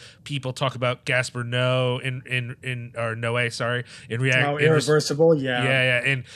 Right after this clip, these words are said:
Speaker 1: and I, I wouldn't consider Irreversible part of this movement, but I get why people connect. You know what I mean? Like, I get why some of these movies get lumped together, but it's not clear that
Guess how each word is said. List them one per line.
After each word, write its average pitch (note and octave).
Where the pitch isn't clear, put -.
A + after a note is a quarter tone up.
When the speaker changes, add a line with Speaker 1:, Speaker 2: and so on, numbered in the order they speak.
Speaker 1:
and C3
I, D#3+
I E3+
wouldn't F#3+
consider F#3
Irreversible F3+
part F#3
of F3
this F3
movement, F3+
but C#3
I C3+
get C3
why B2
people A2+
connect. A#2
You E3+
know E3
what D3
I -
mean? C3+
Like, A#2
I D3
get D#3
why C3
some C3
of C3
these B2
movies A2+
get A#2
lumped A#2+
together, B2
but D#3
it's E3
not G3+
clear F#3
that D3+